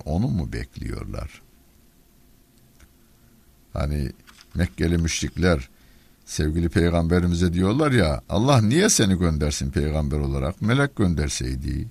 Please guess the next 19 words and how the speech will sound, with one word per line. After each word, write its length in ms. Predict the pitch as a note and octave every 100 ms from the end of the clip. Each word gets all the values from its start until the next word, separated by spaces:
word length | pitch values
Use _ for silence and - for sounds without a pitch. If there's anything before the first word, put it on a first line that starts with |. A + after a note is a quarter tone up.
| - _ - _ - -
derler. 600 | - - G#1+ - - - - _ _ _ _ _ _ _ _ _ - - - - _ - _ -
Melek 420 | A2+ E3 B3 -
gönderseydi 920 | F#2+ E2+ D2+ D#2 C#2 - D2+ C2+ C2 C2
ne 40 |
olacaktı? 840 | A#1 A1 G#1 - - - - G#3 G#3+ - _ _ _ _
E, 140 | - D#2+
insan 360 | G2 - D3+
suretine 560 | E3+ - G#2 F#2+ E2+ E2
girecekti. 760 | D2+ C#2 A#1 A#1+ - C3+ F3 -
O 80 | F2
zaman 200 | D#2 E2
yine 260 | B2+ E3
inanmayacaktınız. 1040 | D#3 G#2 D#2 C#2 A#1 G#1+ - D#2 - - - - - - _ -
Çünkü 340 | E2 D#2+ E2
meleği 800 | E2 D#2 E2 D#2+ E2 E2 A#2 F#2
görme 720 | D#2+ D#2+ D#2+ D#2 F2 B2 A#2 -
özelliğimiz 760 | - D2+ F2 D#2 F2 F#2 A2+ F#2+
yok 120 | B1+ -
bizim. 400 | A#1+ B1 A#1+ E2